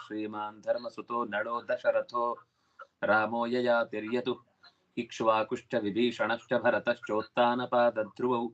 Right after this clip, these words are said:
ಇತ್ಯಾದ್ಯಾಪು ವಿಭೂಭುಜಶ್ಚ ಸತತಂ ಕುರ್ವಂತು ನೋ ಮಂಗಲಂ" ಅಂತ ಇಷ್ಟು ರಾಜರನ್ನ, ಇದು ಒಂದು ಸಂಗ್ರಹ ಅಷ್ಟೇ. ಇಷ್ಟೇ ಅಲ್ಲ, ನಿತ್ಯದಲ್ಲಿ ಇಷ್ಟು ಜನ ಋಷಿಗಳನ್ನ,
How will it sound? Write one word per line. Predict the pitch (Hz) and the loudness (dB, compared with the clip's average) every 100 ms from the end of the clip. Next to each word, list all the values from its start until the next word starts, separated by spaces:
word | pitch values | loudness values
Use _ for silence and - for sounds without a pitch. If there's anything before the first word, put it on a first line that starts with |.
| - _ - - - | -12 _ -20 -14 -10
ಇತ್ಯಾದ್ಯಾಪು | 117 - 110 107 101 95 120 120 117 120 | -8 0 4 4 2 4 8 8 8 2
ವಿಭೂಭುಜಶ್ಚ | 110 104 120 107 107 120 120 - | -6 -4 -4 -4 -4 -4 -4 -4
ಸತತಂ | - 107 107 120 120 120 113 - - _ - | -4 -4 -2 -2 -2 -8 -12 -20 -20 _ -10
ಕುರ್ವಂತು | 98 107 117 120 120 120 | -4 0 0 0 -2 -2
ನೋ | 120 120 | 0 -2
ಮಂಗಲಂ" | 107 107 110 123 120 135 120 120 120 120 | -2 -4 0 2 2 0 -2 -4 -4 -6
ಅಂತ | 131 135 104 92 _ _ _ - | -4 0 0 0 _ _ _ -8
ಇಷ್ಟು | 123 - - 139 | -8 -8 -4 4
ರಾಜರನ್ನ, | 120 135 139 123 117 98 - | 6 6 4 0 -2 -8 -8
ಇದು | 107 139 131 117 _ - | -6 -4 -4 -6 _ -8
ಒಂದು | 117 110 | -6 -2
ಸಂಗ್ರಹ | 117 147 127 120 | -2 0 0 0
ಅಷ್ಟೇ. | - - 110 - _ _ _ _ - - | -2 -2 -4 -6 _ _ _ _ -14 -10
ಇಷ್ಟೇ | 98 - 151 | -2 6 8
ಅಲ್ಲ, | 120 107 101 _ - - _ _ _ | 8 6 -4 _ -20 -20 _ _ _
ನಿತ್ಯದಲ್ಲಿ | 117 139 - - 165 156 156 160 | 0 0 -2 0 2 4 4 4
ಇಷ್ಟು | 131 - 165 | 2 0 2
ಜನ | 147 147 143 | 4 4 4
ಋಷಿಗಳನ್ನ, | 135 - 131 120 117 | 2 0 2 4 2